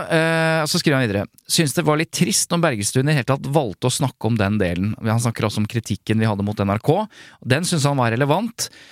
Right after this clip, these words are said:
eh, men dere kan da ikke mene at N R K skal kun levere moralsk oppbyggende programmer anno nitten syttifire. Min forståelse er at denne podcasten, og da snakker han om Sophie Elise, er underholdning ment for å treffe en gruppe de også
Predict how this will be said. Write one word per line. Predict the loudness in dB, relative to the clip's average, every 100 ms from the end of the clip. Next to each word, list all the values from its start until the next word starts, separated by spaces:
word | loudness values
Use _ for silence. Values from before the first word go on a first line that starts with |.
| -20 -2
eh, | 0
men | 2 0
dere | 0
kan | 0 0
da | 0
ikke | 0
mene | 0 0
at | 0
N | 0
R | -2
K | 0 -2
skal | 0 -2
kun | 0 0
levere | 2 0
moralsk | 2 2 2 0 -2 -4 -6
oppbyggende | -4 -2 0 0
programmer | 2 0 2 0 0
anno | 0
nitten | -2 -4 -6
syttifire. | -4 -2 2 2 2 0 -4 -12 -20 -2
Min | 0 0
forståelse | 0 0 2 0 0 0
er | 2
at |
denne | 0 0
podcasten, | 0 -4 0 0 0 -2 -2 _ -12
og | -2
da |
snakker | -2 -2 -2
han | -2
om | -2
Sophie | -6 -4 -2
Elise, | 0 0 0 -2 0
er | 0 0
underholdning | 0 0 0 2 0 2
ment | 0 -2
for | -2 -2
å |
treffe | 0 -2 0
en | 0
gruppe | 0 0 -2
de | 0 0
også | 0 -2